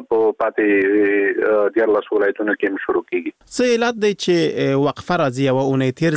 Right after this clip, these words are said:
Speaker 2: ځل هم، یوه اونۍ وروسته په دیارلس ولایتو کې پیل شو او دا ځل هم واکسیناتوران کم دي او که بله کومه تخنیکي ستونزه ده؟
Speaker 1: دلته موږ د یوه ک-، کمپاین د شروع نه مخکې بعضې تیاریانې باید سو-،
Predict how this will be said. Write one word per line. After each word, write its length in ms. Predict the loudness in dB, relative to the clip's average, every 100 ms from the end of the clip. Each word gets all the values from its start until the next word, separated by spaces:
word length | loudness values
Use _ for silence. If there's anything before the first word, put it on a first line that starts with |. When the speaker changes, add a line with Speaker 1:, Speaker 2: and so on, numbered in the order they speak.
| 0
Speaker 2:
ځل 140 | -2
هم، 180 | -2 0 2
یوه 120 | 2 2
اونۍ 180 | 2 0
وروسته 340 | -2 -2 -4 0
په 100 | 0
دیارلس 340 | 0 -2 0
ولایتو 380 | 0 0 0 -4
کې 120 | -2 -2
پیل 160 | 0 0
شو 100 | 0 0
او 60 | 0
دا 60 | -2
ځل 220 | 0 -2 0
هم 180 | 0 0
واکسیناتوران 720 | 0 0 -2 -2 0 0 0 0
کم 120 | -2 2
دي 80 | 2 2
او 60 |
که 180 | 0 -2 0
بله 120 | 0
کومه 240 | 0 -2 -2
تخنیکي 360 | -4 -4 -4 -4
ستونزه 320 | -2 0 -2
ده؟ 80 | -6 -8 -2
Speaker 1:
دلته 260 | -2 0 -2 0
موږ 140 | 0 -2 -2
د 100 | 0
یوه 140 | 2 0 0
ک-، 360 | 0 0 -2 -2
کمپاین 460 | -4 -2 -2 0 -2
د 100 | 0
شروع 160 | -2 0
نه 80 | -2
مخکې 420 | -4 -2 0 0 0
بعضې 580 | 0 2 4 2 2 0
تیاریانې 580 | 0 0 0 0 0 0 2
باید 220 | 2 0
سو-، 760 | 2 4 4 4 2 2 2